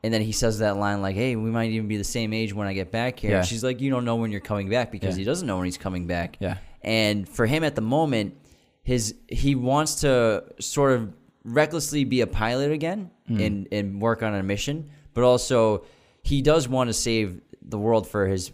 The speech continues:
Speaker 1: for his daughter and
Speaker 2: Yeah.
Speaker 1: her daughter, his daughter's future. And then ironically, he gets out into space and he's on this, on this ship, and he's surrounded by the vastness of space
Speaker 2: Mm.
Speaker 1: and emptiness of it,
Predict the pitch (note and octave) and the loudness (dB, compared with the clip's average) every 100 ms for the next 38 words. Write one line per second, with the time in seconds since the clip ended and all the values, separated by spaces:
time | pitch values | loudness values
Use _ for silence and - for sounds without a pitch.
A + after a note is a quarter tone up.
0 | - G#2 F#2+ F2 - A2 C3+ A2+ F#2 G#2+ | -6 -2 0 -2 -2 2 4 4 2 4
1 | G2 G2+ G#2 F#2+ G#2 G2+ G2+ G2 G2+ F2+ | 2 2 -2 0 4 4 2 0 0 0
2 | - D3+ D3 F2+ D2 - - _ - A2 | 0 -2 -2 -4 -6 -10 -20 _ -8 -2
3 | A#2+ A#2 A2 B2 C#3+ C3 B2 G#2+ G2 A2+ | 0 2 2 4 2 0 -2 -4 -2 -2
4 | - G#2+ G2+ F#2 - - C3 D3 - F#2+ | 0 0 0 -4 -8 -4 -4 -4 -6 -6
5 | F#2+ G2 F#2+ F2 - _ G2+ F#2+ F2 - | -4 -2 -4 -6 -10 _ -10 -8 -6 -6
6 | - D3+ - - - _ _ G2 G2 F#2+ | -2 -2 -4 -14 -20 _ _ -4 -2 -2
7 | F#2+ F#2 - - A#2 A#2 A2 G2 F#2+ F2 | -4 -6 -6 -4 0 2 2 2 0 0
8 | F2+ - G2 F#2+ A2 A2+ A2+ G2+ F2 - | -6 -8 -6 0 2 2 0 -4 -6 -6
9 | F2+ - - F#2 F2+ - - - A#2 F#2 | -6 -8 -4 -2 -2 -6 -10 -2 0 0
10 | E2 F#2+ F#2 A2+ A2+ G2 - F#2 E2+ F2 | -2 -4 -4 -4 -4 -4 -2 -2 0 -2
11 | - | -6